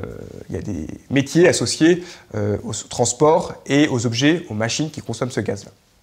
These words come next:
Et pour finir, parce que je pense que c'est important toujours d'être large, il y a deux enjeux pour moi qui sont spécifiques et importants. C'est qu'il y a la question de la pollution locale. Donc nous, on n'a pas de champ de gaz. Mais si vous pensez au gaz de schiste, euh, aux États-Unis, c'est des terres qui sont ravagées sur de très grandes surfaces,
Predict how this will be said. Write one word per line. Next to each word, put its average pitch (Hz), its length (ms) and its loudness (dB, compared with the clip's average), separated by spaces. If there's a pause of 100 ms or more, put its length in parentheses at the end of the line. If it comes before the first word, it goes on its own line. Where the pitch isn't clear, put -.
(160)
Et 196 220 4
pour - 220 -8
finir, 175 400 4 (120)
parce 120 120 -2
que 139 60 -2
je - 60 -4
pense 180 100 4
que - 40 4
c'est 147 60 6
important 139 260 2
toujours 151 480 2 (140)
d'être 110 280 -4
large, 143 380 2 (480)
il - 60 -6
y - 20 2
a 110 40 2
deux 139 320 2
enjeux 165 220 4
pour 143 140 -2
moi 135 140 2
qui 127 80 -8
sont 123 120 -4
spécifiques - 540 -6
et 113 40 0
importants. 101 560 -2 (340)
C'est - 140 -2
qu'il - 60 0
y - 20 8
a 143 100 6
la - 20 6
question 147 300 -2
de 143 60 4
la 120 80 4
pollution 185 340 2
locale. 160 440 2 (100)
Donc - 180 -4
nous, 156 80 4
on 147 80 6
n'a 110 140 0
pas 220 220 4
de 120 100 0
champ 123 320 0 (180)
de 110 160 -2
gaz. 113 360 2
Mais 110 80 -6
si - 120 -4
vous 156 60 -2
pensez 143 240 0
au - 20 0
gaz 131 220 4
de 123 80 2
schiste, - 400 -6 (560)
euh, 107 160 2
aux 135 80 2
États-Unis, 127 480 2
c'est 202 100 -2
des 120 120 2
terres - 180 2
qui - 60 -4
sont 123 120 0
ravagées 151 640 4
sur 120 160 -2
de 101 80 -6
très 165 260 -2
grandes 147 200 2
surfaces, - 560 -2